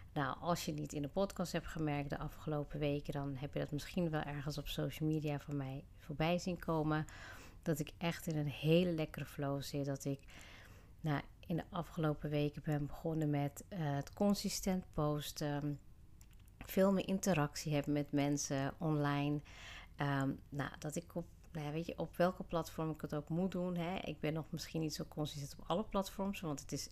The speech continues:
echt mega veel werk om content te maken. En heel vaak maak ik eigenlijk pas, eh, content, eh, ja, in het weekend,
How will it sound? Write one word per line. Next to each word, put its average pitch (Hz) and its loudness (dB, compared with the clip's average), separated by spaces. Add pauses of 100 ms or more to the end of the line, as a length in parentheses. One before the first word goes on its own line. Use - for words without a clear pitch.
echt 156 -2
mega 151 0
veel 143 -2
werk 139 -2
om 143 -4
content 160 -2
te - -10
maken. 147 -2
En 139 -2
heel 160 4
vaak 139 -2 (540)
maak 165 6
ik 156 4
eigenlijk - -4
pas, - -2
eh, 143 -2 (300)
content, 147 0
eh, 135 -4
ja, 139 -4 (120)
in 147 -2
het 131 -2
weekend, 196 2